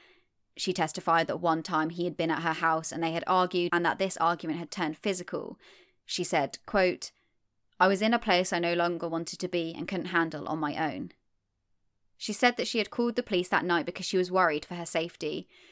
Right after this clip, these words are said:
She said that she had asked for the guns from Brett Bacon and she asked for them because she was worried for her safety.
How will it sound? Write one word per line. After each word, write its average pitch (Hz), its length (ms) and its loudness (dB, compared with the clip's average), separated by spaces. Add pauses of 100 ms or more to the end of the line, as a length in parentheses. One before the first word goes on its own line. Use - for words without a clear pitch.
(400)
She - 180 -6
said 170 280 4
that - 120 -6
she 175 120 -2
had 175 140 2
asked 160 280 2
for - 60 -12
the 165 80 -2
guns 165 300 0
from 170 240 -2
Brett - 260 0
Bacon 160 540 -2
and 175 80 -4
she - 180 -4
asked 196 260 6
for - 60 -12
them 156 180 -2
because 180 380 0
she 160 140 -4
was 165 120 -6
worried 147 240 -2
for 170 120 -12
her 170 100 -8
safety. - 580 -6